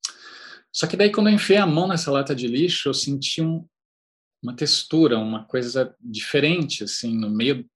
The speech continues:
daquelas coisas úmidas. E eu puxei, era um livro do Descartes.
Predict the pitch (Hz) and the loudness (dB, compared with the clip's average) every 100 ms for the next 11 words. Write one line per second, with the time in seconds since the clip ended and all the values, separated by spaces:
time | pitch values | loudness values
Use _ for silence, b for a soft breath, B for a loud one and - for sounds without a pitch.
0 | _ 113 117 - - 127 123 107 104 147 | _ -10 -8 -6 -2 -2 -2 -4 0 0
1 | 135 104 101 104 - - - _ _ _ | 0 -2 -6 -6 -6 -6 -12 _ _ _
2 | _ _ _ _ 131 160 143 - - 165 | _ _ _ _ -2 0 0 -2 2 6
3 | 170 131 123 139 139 139 139 135 135 - | 6 6 2 2 0 0 -4 -4 -4 0
4 | 110 104 - - - | 0 -2 -10 -12 -14